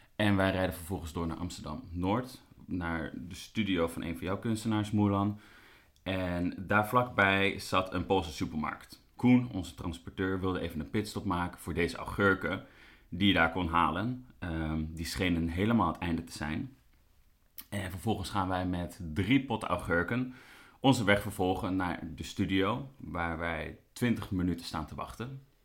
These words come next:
op een vriend van de kunstenaar om de deur te openen. Nou ja, vervolgens staan wij te wachten op vriend nummer twee,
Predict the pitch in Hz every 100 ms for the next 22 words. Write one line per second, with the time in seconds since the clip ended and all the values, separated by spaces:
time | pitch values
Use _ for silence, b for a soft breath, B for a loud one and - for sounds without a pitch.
0 | _ 107 101 - - 95 131 139 - -
1 | 98 - 92 87 92 85 87 107 - 98
2 | 92 85 95 90 95 95 - - 80 76
3 | 80 90 120 B B B B B B B
4 | _ 107 90 85 104 127 107 104 92 -
5 | - 113 101 90 82 67 95 92 - -
6 | - - - 101 - - 82 78 - 85
7 | 254 277 -